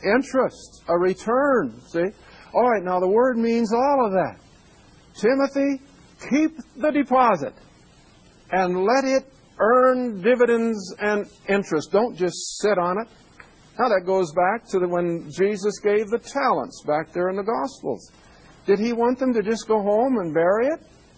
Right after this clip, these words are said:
No. Go out and increase, see? And so the same admonition, I think, is good for all of us. Well, I made comment on verse fifteen in a previous program, and I've already had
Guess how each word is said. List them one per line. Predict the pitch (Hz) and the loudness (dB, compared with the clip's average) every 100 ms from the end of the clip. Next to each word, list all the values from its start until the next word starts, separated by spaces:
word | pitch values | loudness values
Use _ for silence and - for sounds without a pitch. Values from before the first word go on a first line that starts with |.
| - | -10
No. | 196 277 320 294 175 107 80 - - - - _ | -6 -4 0 0 0 -2 -10 -20 -20 -20 -20 _
Go | 160 220 | 0 0
out | 240 269 247 | 2 2 2
and | 233 226 - - | 0 -2 -6 0
increase, | 277 294 277 262 254 147 - - - | 2 2 0 0 0 -2 -4 -14 -4
see? | 196 269 - - - - | -2 -2 -14 -20 -20 -6
And | - 170 | -2 0
so | - 196 180 - - - | 2 4 4 0 -10 -4
the | 156 147 165 | -4 0 -2
same | 170 170 | 0 0
admonition, | 165 165 165 170 170 165 | 0 0 0 0 0 -2
I | 151 151 | -2 0
think, | 156 151 - - - - | 0 0 -4 -18 -20 -2
is | 143 135 | -2 -2
good | - 147 151 127 - - - | -2 2 2 0 -16 -20 -4
for | 143 143 - - | 0 0 0 2
all | 151 143 | 4 4
of | 117 | 0
us. | 113 135 | -4 0
Well, | 160 | 4
I | 170 156 | 4 2
made | 165 170 - | 0 -2 -2
comment | 180 185 156 135 | 0 0 2 2
on | 139 139 | 0 2
verse | 151 151 - | 2 0 -2
fifteen | 156 - 156 175 | -4 -2 -2 0
in | 160 | 0
a | 139 | -2
previous | 165 165 151 147 | 0 0 0 -4
program, | - 156 156 151 185 | 0 0 2 0 0
and | 165 | 0
I've | 139 135 | 0 2
already | 151 160 156 | 2 2 2
had | 160 147 | 0 -2